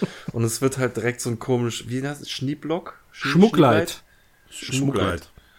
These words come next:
Speaker 2: Wird angelockt. Man sieht erst nur zwei Augen, dann kommt
Speaker 3: Sieht
Speaker 2: da noch
Speaker 3: erst
Speaker 2: so ein
Speaker 3: putzig
Speaker 2: gelber
Speaker 3: aus,
Speaker 2: großer
Speaker 3: ne?
Speaker 2: Körper. Ja, bis er das Maul aufmacht.
Speaker 3: Genau.
Speaker 2: So. Und
Speaker 1: Vor allem diese
Speaker 2: dann
Speaker 1: Rüsselchen da.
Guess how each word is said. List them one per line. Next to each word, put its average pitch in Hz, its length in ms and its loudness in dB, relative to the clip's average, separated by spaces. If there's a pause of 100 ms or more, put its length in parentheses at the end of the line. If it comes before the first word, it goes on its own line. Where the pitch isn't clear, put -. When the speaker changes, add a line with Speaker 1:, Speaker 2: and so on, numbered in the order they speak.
(540)
Speaker 2:
Wird 113 160 -2
angelockt. 113 580 2
Man 104 80 -4
sieht 101 160 -8
erst 98 260 -6
nur 101 100 -6
zwei - 260 -12
Augen, 139 400 2
dann 101 380 -4
kommt 110 160 -6
Speaker 3:
Sieht 165 160 0
Speaker 2:
da - 20 -6
noch 95 60 -2
Speaker 3:
erst 156 160 2
Speaker 2:
so 98 40 -6
ein 92 40 -8
Speaker 3:
putzig - 360 0
Speaker 2:
gelber 117 140 2
Speaker 3:
aus, 113 140 0
Speaker 2:
großer 143 120 2
Speaker 3:
ne? - 60 0
Speaker 2:
Körper. 127 240 -8 (640)
Ja, 117 220 8
bis 120 180 2
er 135 80 6
das 135 160 2
Maul 135 260 10
aufmacht. 107 280 4
Speaker 3:
Genau. 160 320 6
Speaker 2:
So. 95 360 -4 (240)
Und 98 260 -6
Speaker 1:
Vor 104 100 2
allem 123 100 6
diese 120 200 4
Speaker 2:
dann 104 80 -2
Speaker 1:
Rüsselchen 143 600 4
da. 110 340 4